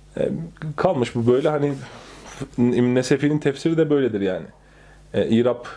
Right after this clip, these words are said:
çok açıklar ama konuyla alakalı ve ayetin anlamıyla alakalı irab değil.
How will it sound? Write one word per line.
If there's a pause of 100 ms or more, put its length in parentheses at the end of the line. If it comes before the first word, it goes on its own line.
(180)
çok
açıklar
ama
konuyla
alakalı (360)
ve
ayetin
anlamıyla
alakalı
irab
değil.